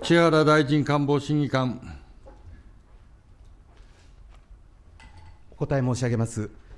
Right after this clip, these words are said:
Speaker 2: 今、あ、先生ご指摘の原子力機構におきましては、原子力研究開発の基盤を担う五つの試験、えー、研究路の運転再開に向けて取り組んできております。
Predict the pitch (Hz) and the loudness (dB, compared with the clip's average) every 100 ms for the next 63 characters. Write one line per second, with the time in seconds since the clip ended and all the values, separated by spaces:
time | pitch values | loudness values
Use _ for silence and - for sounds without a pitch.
0 | - 160 127 104 120 113 101 - 131 127 | -6 -4 -4 -6 -12 -12 -10 -8 -6 -4
1 | 107 101 120 - 107 101 117 131 139 - | -4 -6 -6 -4 -4 -2 -4 -4 -6 -8
2 | - 135 110 95 107 107 - 98 92 90 | -6 -2 -2 -2 -2 -2 -2 -2 -2 -4
3 | - - - 123 143 156 - 147 143 147 | -16 -20 -2 0 0 -2 0 0 0 0
4 | 151 131 113 107 120 139 147 143 143 143 | 0 0 -2 -2 -2 0 2 4 4 2
5 | 127 85 - - - 175 101 - - 120 | 2 0 -6 -10 -2 0 0 -2 -6 -2
6 | 113 98 - 104 104 123 110 120 101 147 | -2 -4 -4 -2 -2 -2 -2 -2 0 0
7 | 139 117 120 - 117 110 120 110 98 92 | 0 -2 -2 -4 -4 -2 -2 -2 0 -2
8 | 90 104 160 - 113 - 107 92 - - | -2 -2 -4 -4 -8 -6 -6 -6 -8 -8
9 | 85 110 92 85 - | -8 -6 -4 -4 -8